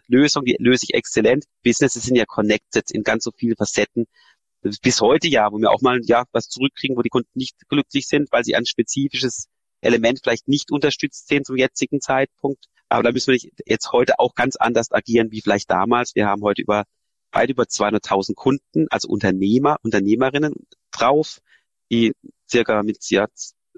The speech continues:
so eins acht rechnen wir immer im Schnitt Mitarbeiter, also schon allein da vierhundert,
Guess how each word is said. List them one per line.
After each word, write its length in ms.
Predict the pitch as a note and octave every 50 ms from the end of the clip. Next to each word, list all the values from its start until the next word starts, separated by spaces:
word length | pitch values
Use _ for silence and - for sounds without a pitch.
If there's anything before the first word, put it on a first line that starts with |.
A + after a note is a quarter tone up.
| _ _
so 160 | - - E3
eins 260 | - G#2+ A2+ A#2 -
acht 260 | - A2 C3 C3 - -
rechnen 240 | B2+ - - C#3
wir 100 | C3 A#2+
immer 260 | A2+ A#2+ A#2 A2+ G#2+ - _ - -
im 100 | - A2+
Schnitt 380 | - - - A#2+ - - - - -
Mitarbeiter, 600 | A#2+ B2+ - D3 C3+ - C3+ C3 C#3 C#3 C#3 B2
also 140 | A#2 A2 A2 - - _ _ _ _
schon 220 | _ - - - G#2+
allein 180 | G#2+ G2+ A2+
da 120 | G#2 A2 A#2
vierhundert, 340 | - C3+ B2 B2 - -